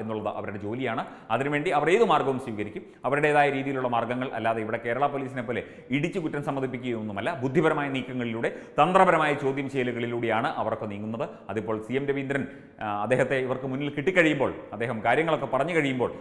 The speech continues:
മുഖ്യമന്ത്രിക്കും അതുപോലെ മുഖ്യമന്ത്രിയുമായി ബന്ധപ്പെട്ട മറ്റു പലർക്കും ഈ കേസിൽ ഉൾപ്പെട്ടിട്ടുണ്ട് എന്ന് ആരോപിതരായ മറ്റു പലർക്കും അതിൻ്റെ കാര്യങ്ങൾ മനസ്സിലാകും. ഈ സി എം രവീന്ദ്രനിൽ ഒന്നും ഒതുങ്ങില്ല കാര്യങ്ങളെന്നാണ് മനസ്സിലാകുന്നത്. പിന്നെ സി എം രവീന്ദ്രനെ ചോദ്യം ചെയ്ത് കഴിഞ്ഞാൽ ഏതാണ്ട്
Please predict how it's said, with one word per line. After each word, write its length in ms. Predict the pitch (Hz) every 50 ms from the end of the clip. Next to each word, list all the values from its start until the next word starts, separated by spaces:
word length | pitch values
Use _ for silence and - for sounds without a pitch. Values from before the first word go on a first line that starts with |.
| - -
മുഖ്യമന്ത്രിക്കും 540 | 117 117 143 135 131 123 127 123 107 117 90 - - - - -
അതുപോലെ 300 | 113 120 117 117 117 117 110 110 - - - -
മുഖ്യമന്ത്രിയുമായി 540 | 117 113 156 147 143 139 139 139 135 131 123 117
ബന്ധപ്പെട്ട 300 | 113 104 135 110 113 - 120 110
മറ്റു 140 | 110 - 165
പലർക്കും 340 | 156 135 113 117 - - 95 85 - 107
ഈ 20 | 107 -
കേസിൽ 220 | 120 107 123 131 - 135
ഉൾപ്പെട്ടിട്ടുണ്ട് 520 | 120 - 135 123 123 127 123 127 139 156 160 - - 131 123
എന്ന് 160 | 123 131 127 120 - 117 117
ആരോപിതരായ 460 | 123 139 180 196 220 214 196 180 165 156
മറ്റു 140 | 147 135 143 123
പലർക്കും 300 | 127 120 117 - - 120 104 - - - -
അതിൻ്റെ 200 | 107 110 107 107 -
കാര്യങ്ങൾ 280 | 104 110 117 113 113 104 95
മനസ്സിലാകും. 400 | 92 90 - 98 92 90 110 156 - - - - 110
ഈ 20 | 110 107
സി 80 | - 113 120 123
എം 40 | 131 131
രവീന്ദ്രനിൽ 400 | 135 139 139 135 135 139 143 139 - 127
ഒന്നും 180 | 127 147 160 160 160 -
ഒതുങ്ങില്ല 300 | 117 120 139 160 165 160 160 151
കാര്യങ്ങളെന്നാണ് 480 | 143 139 139 139 135 135 123 123 120 120 113
മനസ്സിലാകുന്നത്. 540 | 110 104 - 127 123 120 120 123 127 143 156 151 139
പിന്നെ 160 | 143 147 101 - - - - - - -
സി 60 | 135 147
എം 60 | 156 160
രവീന്ദ്രനെ 340 | 165 160 160 165 160 170 165 160
ചോദ്യം 180 | 147 147 151 156 147
ചെയ്ത് 140 | 156 156 147 143
കഴിഞ്ഞാൽ 280 | 143 139 147 139 101 - - - - 120 123
ഏതാണ്ട് 220 | 131 135 135 143